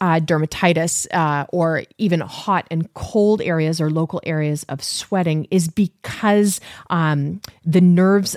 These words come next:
of the skin are often affected when there are back problems.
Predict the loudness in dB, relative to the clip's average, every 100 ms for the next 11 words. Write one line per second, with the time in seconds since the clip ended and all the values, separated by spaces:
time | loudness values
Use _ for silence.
0 | -2 -2 -2 -4 -2 0 0 0 -2 0
1 | -2 -2 -4 -2 -4 -2 -2 0 0 -4
2 | -6 -6 -6 -8 -14 -12 -10 -10 -10 -12
3 | -6 -6 -6 -12 -8 -8 -8 -10 -10 -10
4 | -12